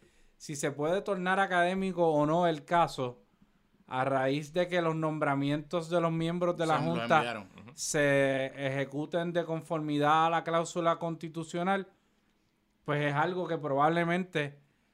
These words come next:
Speaker 1: va a surgir, este, si ocurre ese evento antes de que se dé la vista.
Speaker 2: Ujú.
Speaker 1: Y ahí probablemente venga alguna moción, este,
Speaker 3: Los,
Speaker 1: argumentando
Speaker 3: los,
Speaker 1: academicidad.
Speaker 3: los términos que da el, el tribu-, el tribunal básicamente divide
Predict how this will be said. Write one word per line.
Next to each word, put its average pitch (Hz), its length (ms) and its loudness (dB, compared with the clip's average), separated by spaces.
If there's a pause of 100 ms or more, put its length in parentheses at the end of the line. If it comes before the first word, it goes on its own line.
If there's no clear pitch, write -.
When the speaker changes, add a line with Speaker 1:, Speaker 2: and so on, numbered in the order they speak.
(200)
Speaker 1:
va 147 960 4
a 131 60 -8
surgir, 165 640 -4 (200)
este, 139 760 -2 (340)
si - 280 -4
ocurre 156 720 -2
ese 165 200 -4
evento 185 520 -4
antes 160 600 -4
de 143 180 0
que 135 120 -2
se 131 180 -4
dé 135 140 0
la 151 120 2
vista. 117 480 -6
Speaker 2:
Ujú. 120 340 -12
Speaker 1:
Y 127 120 -2
ahí 131 220 2
probablemente 156 680 0
venga 139 380 -2
alguna 147 400 0
moción, 147 640 -2 (440)
este, 139 120 -4
Speaker 3:
Los, 120 140 -2
Speaker 1:
argumentando 139 920 0
Speaker 3:
los, 135 180 2
Speaker 1:
academicidad. 127 440 -6
Speaker 3:
los 123 200 -8
términos 160 400 -4
que 190 100 -6
da 165 140 -2
el, 156 280 -6
el 135 160 -10
tribu-, 143 280 -12
el 123 220 -6
tribunal 131 300 -4
básicamente 170 580 -8
divide 113 640 -6